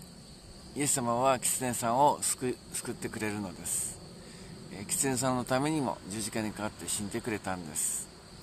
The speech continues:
アメン。アメン。アメン。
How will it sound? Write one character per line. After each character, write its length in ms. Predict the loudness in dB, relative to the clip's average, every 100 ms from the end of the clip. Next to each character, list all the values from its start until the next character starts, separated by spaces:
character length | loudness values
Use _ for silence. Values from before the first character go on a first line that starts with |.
| -8
ア 100 | -4
メ 280 | -2 0 -2
ン。 60 | -4 -8 -16 -18 -18 -18 -18 -18 -18 -18 -18 -12 -12 -8
ア 60 |
メ 240 | -4 -2 -2
ン。 80 | -4 -8 -16 -16 -16 -16 -14 -12 -12 -12 -12 -12 -12 -12 -12 -12 -12 -12 -14 -14 -14 -16 -16 -16 -14 -14 -14 -12 -12 -12 -12 -14 -14 -14 -14 -14 -14 -16 -16 -16 -16 -8
ア 100 | -4
メ 280 | 0 2
ン。 60 | 0